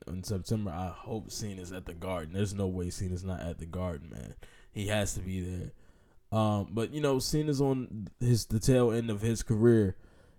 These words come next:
s-, and he's doing movies. You know, he's got, uh, comedy coming out with Lil Rel Howery. Um, but he's got, obviously, you know, we got Fast and Furious and Suicide Squad on the way out. So this is probably part of the Suicide, Suicide Squad rollout.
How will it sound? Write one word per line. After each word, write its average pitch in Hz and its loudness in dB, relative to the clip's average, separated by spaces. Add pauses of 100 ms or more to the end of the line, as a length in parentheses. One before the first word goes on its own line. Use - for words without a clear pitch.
(180)
s-, - -6
and 95 0
he's 98 4
doing 127 10
movies. 123 6
You 107 -4
know, 104 0
he's 110 2
got, 98 2
uh, 90 -4
comedy 131 -2
coming 127 0
out 117 -2
with 107 -2
Lil 117 0
Rel 117 2
Howery. 110 2 (560)
Um, 98 0
but 104 2
he's 113 4
got, 104 0 (140)
obviously, 113 0
you 113 0
know, 107 -2
we 110 0
got 98 0
Fast 113 -2
and 107 -6
Furious 110 2 (720)
and 98 2
Suicide 113 4
Squad 101 2
on 95 -2
the 95 -4
way 95 0
out. 95 -2
So 104 -6
this 101 -2
is - -4
probably 101 4
part 107 4
of 92 2
the 95 -4
Suicide, 104 -2
Suicide 127 2
Squad 98 -4
rollout. 98 2